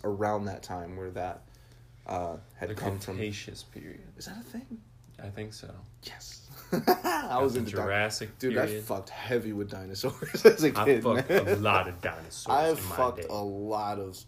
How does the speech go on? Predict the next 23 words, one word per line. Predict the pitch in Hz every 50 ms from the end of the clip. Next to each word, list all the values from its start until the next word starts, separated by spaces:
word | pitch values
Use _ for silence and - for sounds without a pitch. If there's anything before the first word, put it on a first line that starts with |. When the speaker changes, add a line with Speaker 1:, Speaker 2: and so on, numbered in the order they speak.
| - -
Speaker 1:
stegosaurus. | - - - -
Speaker 2:
Eighties | 151 135 127 127 131 135 135 131 117 -
and | - 123 117 110
over. | - 110 101 101 98 90 90 85 80 78 - -
Speaker 1:
Eighty | - 135 143 151 151 147 143 147 143 139 135
and | 123 117
over. | 110 107 107 104 95 87 92 110 104 - - -
<laughs> | - - -
'Cause | - 240 233 - 220
I'm | - - - 143 -
fucking | - - - - 101 101 104 - - 104 101 95 95 90 - -
gay. | - - - - - - - -
<laughs> | 196 - - - 196 403 - -
Speaker 2:
<laughs> | 370 359 294 - - 240 226 - - - 190 220 214 - 196 165 - - - 175 160 - -
Speaker 1:
No, | 151 139 123
but | 117 123 131
anyways, | 135 135 131 123 117 117 120 117 - - - - - 165 123 -
getting | 151 156 151 143 120
back | 127 120 120 117
to | - 117
your | 113 113 110
trip, | 101 - - 117 113 107 101 - - -
uh, | 95 104 107 107 104 104 101 98 95 95